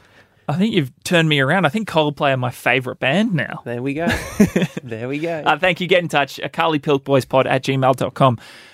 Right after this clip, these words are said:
Speaker 1: News of the day. I have one for this episode. Uh, U K News of the Day, twelfth of January two thousand two. Bong Pierce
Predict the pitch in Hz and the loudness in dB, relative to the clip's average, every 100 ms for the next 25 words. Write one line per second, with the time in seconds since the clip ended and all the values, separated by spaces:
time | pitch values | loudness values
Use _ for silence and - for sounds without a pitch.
0 | - 156 214 214 220 226 180 143 175 175 | -2 0 2 2 2 2 2 0 0 0
1 | 151 117 - 135 135 143 - 165 170 - | -2 -2 -4 -6 -4 -6 -2 0 2 2
2 | 143 139 156 175 160 156 156 147 135 151 | 2 0 -4 0 0 2 2 2 2 4
3 | 147 143 - 135 135 147 147 151 143 151 | 4 2 0 0 0 0 0 -2 0 2
4 | 147 143 131 151 151 160 - _ - - | 4 4 2 4 4 4 -2 _ -20 0
5 | 139 160 165 165 165 160 160 - _ _ | 4 6 6 4 4 2 -2 -6 _ _
6 | - 202 165 190 | 2 4 4 2